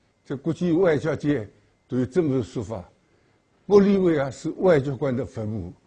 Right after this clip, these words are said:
所以我们，我到玻利维亚去的时候呢，他们就给我吃一种树叶，一种叶子。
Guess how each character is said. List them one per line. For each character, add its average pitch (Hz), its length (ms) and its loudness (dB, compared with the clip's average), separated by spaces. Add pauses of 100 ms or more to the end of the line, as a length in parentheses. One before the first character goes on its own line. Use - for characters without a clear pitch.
(200)
所 190 160 -6
以 202 40 -2
我 165 160 2
们， 202 220 -2
我 170 160 0
到 202 120 0
玻 190 400 -2
利 190 100 2
维 175 120 4
亚 170 80 2
去 160 240 -6
的 156 100 0
时 156 140 -6
候 143 80 -2
呢， 110 120 -10 (540)
他 165 100 -10
们 156 100 -4
就 160 120 -2
给 170 140 0
我 143 160 2
吃 - 240 -6
一 127 40 -4
种 156 120 -2
树 - 340 -2
叶， 113 180 -2 (640)
一 160 100 -8
种 170 180 -4
叶 175 180 0
子。 - 240 -14